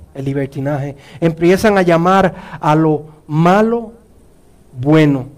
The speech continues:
a lo que Dios llama como inmoral, lo llaman moral. Pero si nosotros somos una iglesia que defendemos la verdad, vamos a ver la ley de Dios honrada en nosotros. Esa ley que Dios ha escrito en nuestros corazones,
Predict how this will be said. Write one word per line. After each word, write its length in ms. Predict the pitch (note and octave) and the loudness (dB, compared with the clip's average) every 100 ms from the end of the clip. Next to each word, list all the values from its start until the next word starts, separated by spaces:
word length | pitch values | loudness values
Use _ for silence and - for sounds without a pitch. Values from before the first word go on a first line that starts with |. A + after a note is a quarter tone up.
| - - | -20 -2
a 140 | D#3+ | 2
lo 160 | E3+ E3 | 2 2
que 160 | E3 | 0
Dios 320 | D3 E3 G#3 E3 | 2 2 2 2
llama 380 | F#3 G#3 G#3 | 2 2 0
como 240 | G3 F3+ E3 | 0 -2 0
inmoral, 680 | D#3+ D#3 D#3+ G3+ A#3 A#3 - - D3+ | 0 2 4 4 4 0 -8 -12 -8
lo 100 | C#3+ | -2
llaman 340 | E3 F3+ F3+ | 0 0 -2
moral. 600 | D#3+ D3+ D3+ D#3+ D3 C3+ - _ _ _ _ _ _ _ _ _ _ _ - - - - - - - - | -2 0 0 2 0 -6 -16 _ _ _ _ _ _ _ _ _ _ _ -20 -20 -20 -20 -20 -20 -20 -6
Pero 140 | D#3 D3+ | -2 2
si 120 | D3+ | 2
nosotros 280 | D3+ F3+ F#3 | 0 -2 2
somos 120 | G#3 | 2
una 80 | F#3+ | 4
iglesia 280 | G3+ G3+ | 2 0
que 80 | F#3+ | 0
defendemos 560 | D#3+ D3+ D3+ D#3+ G3 F#3 | 0 0 0 0 -2 0
la 120 | E3+ | 0
verdad, 520 | D#3 D#3 D#3+ - - - | 0 0 -2 -6 -18 -4
vamos 320 | D3+ D#3+ E3+ | -2 0 -2
a 60 | D#3+ | -2
ver 320 | D#3+ E3+ E3 - | -2 -2 -6 -8
la 160 | D3 C#3+ | -4 -2
ley 160 | E3 | 0
de 100 | E3+ | 0
Dios 280 | D#3+ E3 - | -2 -6 -8
honrada 880 | E3+ D3 - D3 C#3+ D#3 D#3+ D3+ B2+ - - | -8 -8 -8 -8 -4 -4 -4 -6 -10 -16 -18
en 100 | - | -8
nosotros. 320 | C#3 D3 D#3 D3+ | -8 -6 -4 -2
Esa 140 | G3 | 0
ley 160 | F#3 G3 | 0 0
que 160 | G3 | -2
Dios 160 | E3+ F#3 | -2 -2
ha 60 | |
escrito 340 | F#3 F#3+ G3+ G3+ | -4 -6 -6 -4
en 40 | |
nuestros 260 | E3+ E3+ - | -6 -8 -8
corazones, 680 | F3 E3+ D#3 G#3+ G#3+ F3 | -6 -6 0 0 2 -2